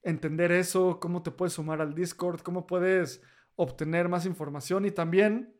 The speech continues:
una parte importante es que vamos a tener algunas playeras, vamos a donar, vamos a rifar unas playeras entre la comunidad, eh, de Espacio Cripto, unas playeras de las Chivas. Entonces,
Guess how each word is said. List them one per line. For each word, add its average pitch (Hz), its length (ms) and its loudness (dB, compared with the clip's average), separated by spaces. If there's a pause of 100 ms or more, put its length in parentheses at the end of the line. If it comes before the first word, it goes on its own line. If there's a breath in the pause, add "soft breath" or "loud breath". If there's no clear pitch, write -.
(640)
una 214 220 0
parte 220 200 0
importante 180 400 -4
es 196 80 -4
que 180 100 -4
vamos 180 180 0
a 190 120 -6
tener 165 480 -2 (400 loud breath)
algunas 190 420 0
playeras, 180 520 2
vamos 196 220 -2
a - 20 -2
donar, 165 460 -2
vamos 180 240 2
a 160 220 0
rifar 180 420 0
unas 226 180 0
playeras 170 560 0
entre 156 220 -10
la 151 140 -6
comunidad, 156 580 -6 (400 loud breath)
eh, 151 160 -2
de 147 100 -4
Espacio 175 380 0
Cripto, 175 340 0
unas 170 220 -2
playeras 160 380 -2
de 156 60 -2
las 151 160 -8
Chivas. 202 420 4
Entonces, 170 600 -2